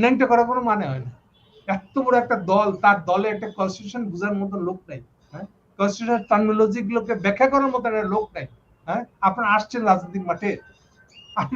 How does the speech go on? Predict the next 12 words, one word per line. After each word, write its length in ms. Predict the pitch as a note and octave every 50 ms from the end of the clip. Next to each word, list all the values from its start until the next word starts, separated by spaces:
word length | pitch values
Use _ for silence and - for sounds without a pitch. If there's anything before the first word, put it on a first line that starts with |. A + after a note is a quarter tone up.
| A3+ A3+
নিজেদেরও 420 | G3+ C4 C4 G#3+ G3+ C#4 C#4 C4
লজ্জা 260 | G#3 D#3+ C3+ - E3 C#3+ C3+
নাই 100 | C3 A#2+ - - -
আসলে, 220 | - - F3+ F3 F3 _ _ - - A3+
আপনার 180 | - - B3+ B3 A#3+
নিজেদের 280 | A#3+ A#3 C4 C4 C4+ C4 C4+ -
খামতি 300 | - D4 D4+ C#4+ D4 D4+ B3+
কি 60 | C4+ C#4 B3+
আপনি 120 | G#3+ B3+ B3 A#3+
নিজেরাই 280 | A#3+ A3+ B3+ B3 A#3 F#3+ E3
বোঝেন 220 | C#3+ C#3 C#3 - A#2+
না। 60 | A#2+